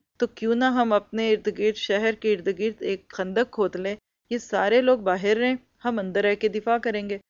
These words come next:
और उस खंदक के सिरों पे हम बैठ के तीर मारेंगे, ये अंदर नहीं जाएंगे।" ये आपको बहुत ज़्यादा अच्छी लगी क्योंकि हथियार नहीं थे ना।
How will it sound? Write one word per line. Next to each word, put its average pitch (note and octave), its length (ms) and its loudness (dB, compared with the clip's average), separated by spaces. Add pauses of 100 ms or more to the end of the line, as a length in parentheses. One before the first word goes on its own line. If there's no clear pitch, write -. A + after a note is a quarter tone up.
(220)
और A3 160 6
उस A#3+ 300 2
खंदक F#3+ 340 2
के A3+ 120 0
सिरों G3+ 280 -2
पे G#3 140 -4
हम F#3 220 -6
बैठ G#3 220 2
के A3 180 0
तीर A3 240 -8
मारेंगे, A#3 480 0 (300)
ये G3+ 100 -6
अंदर F3 220 -4
नहीं G3 160 -6
जाएंगे।" D#3+ 360 -8 (380)
ये B3+ 120 0
आपको B3 280 0
बहुत F#3 400 -2
ज़्यादा F3+ 240 2
अच्छी F3+ 240 -4
लगी G#3 340 -2 (100)
क्योंकि A#3+ 280 -4
हथियार A#3+ 420 2
नहीं G3 160 -4
थे F3+ 140 -4
ना। G3 120 -6